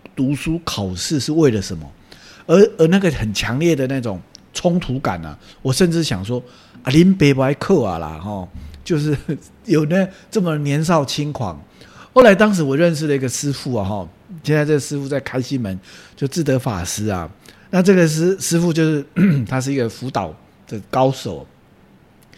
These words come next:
他就陪伴我，呃，和我聊啊，我的成长历程啊，我内心的感受啦，我的想法啦。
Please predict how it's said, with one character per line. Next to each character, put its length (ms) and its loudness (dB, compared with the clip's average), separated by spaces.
他 100 0
就 80 4
陪 180 0
伴 220 2
我， 180 -4
呃， 460 -6
和 160 0
我 120 2
聊 360 -4
啊， 160 -8
我 140 -8
的 80 -6
成 200 -4
长 160 0
历 140 0
程 240 -6
啊， 220 -6
我 120 -8
内 240 -2
心 140 -2
的 80 -4
感 260 -8
受 240 -4
啦， 220 -2
我 100 -6
的 80 -6
想 320 -8
法 220 -6
啦。 240 -10